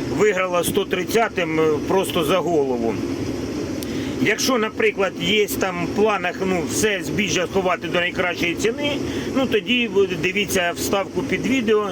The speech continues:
чи, е, коментар, там буде написано, який йде кращий урожай, тобто кожен собі зрозуміє, що краще. Е, е, тобто, ну, отак, е, е, не знаю натуру ще поки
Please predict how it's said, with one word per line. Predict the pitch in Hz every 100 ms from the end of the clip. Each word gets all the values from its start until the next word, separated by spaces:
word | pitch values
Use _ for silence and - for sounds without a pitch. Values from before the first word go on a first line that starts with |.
| -
чи, | - 196 170 - - - - - -
е, | 175 175 175
коментар, | 202 185 190 202 190 151
там | 233
буде | 196 190 190
написано, | 185 202 190 175
який | 175 180 165
йде | 170 165
кращий | 165 156 190
урожай, | 214 233 277 262 175
тобто | 190 175 - - -
кожен | 226 - 180
собі | 175 170 180
зрозуміє, | 175 175 175 185 180
що | 143 165
краще. | - 156 127 - 127 107 - - - - - - - - 156
Е, |
е, | 147 143 143 135 127 127 123 127 - - 131 - - - - - - - - - - 127 123 127 120 -
тобто, | - 123 - 165 165
ну, | 226
отак, | 208 - 180 139 127
е, | 135 127 127 127 123 127 135 120 - 127 127 - - - 127 - 147
е, | 156
не | 226
знаю | 190 220 175
натуру | 185 - 170 180
ще | 175
поки | 196 208